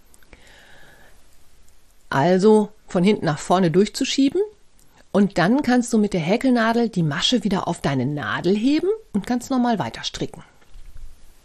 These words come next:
Wie gesagt, das Garn muss zur Häkelnadel, muss zur Perle passen. Wenn ich eine Häkelnadel habe, die zu klein ist, kann es dir passieren,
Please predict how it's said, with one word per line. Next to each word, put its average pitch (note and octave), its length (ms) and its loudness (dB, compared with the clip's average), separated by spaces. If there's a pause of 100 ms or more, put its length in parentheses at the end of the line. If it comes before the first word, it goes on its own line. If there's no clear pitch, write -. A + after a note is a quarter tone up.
(1500)
Wie G#3 100 0
gesagt, F3+ 560 4 (720)
das G#3 240 -2
Garn C4+ 440 2 (340)
muss A3+ 220 2
zur G3+ 100 2
Häkelnadel, C4 840 2
muss G#3 280 0
zur A#3+ 160 -4
Perle E3+ 280 2
passen. - 340 -8 (960)
Wenn A3+ 180 6
ich C4 260 0 (240)
eine G3+ 180 2
Häkelnadel F#3+ 640 2
habe, E3+ 400 -2
die G#3 380 -2
zu - 220 -4
klein G#3 420 0
ist, - 500 -8 (640)
kann F#3+ 180 2
es G#3 140 -2
dir F#3 140 4
passieren, A#3 640 -2